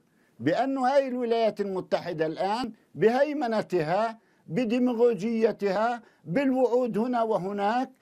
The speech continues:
بالخرائط اللي حضروها، وإن شاء الله كلها فاشلة، و-، و-، ولا نسمح نحن لأي كان بتجاوزنا، لأنه بنهاية المطاف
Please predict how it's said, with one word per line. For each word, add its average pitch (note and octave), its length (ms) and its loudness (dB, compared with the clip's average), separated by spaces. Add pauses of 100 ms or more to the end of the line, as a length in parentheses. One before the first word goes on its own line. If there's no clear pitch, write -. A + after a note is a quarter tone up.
(160)
بالخرائط C#4 720 0
اللي B3 180 0
حضروها، G#3 920 0
وإن G3 160 -2
شاء A#3+ 240 2
الله A3 160 0
كلها G3 360 0
فاشلة، F#3+ 680 -2 (440)
و-، G#3 600 2
و-، G3+ 380 0
ولا C4 720 0 (120)
نسمح E3 720 -2
نحن F3 540 -4
لأي F#3+ 760 0
كان C4 400 -2
بتجاوزنا، A#3+ 960 0 (400)
لأنه G#3 340 0
بنهاية A3 460 4
المطاف A3+ 600 2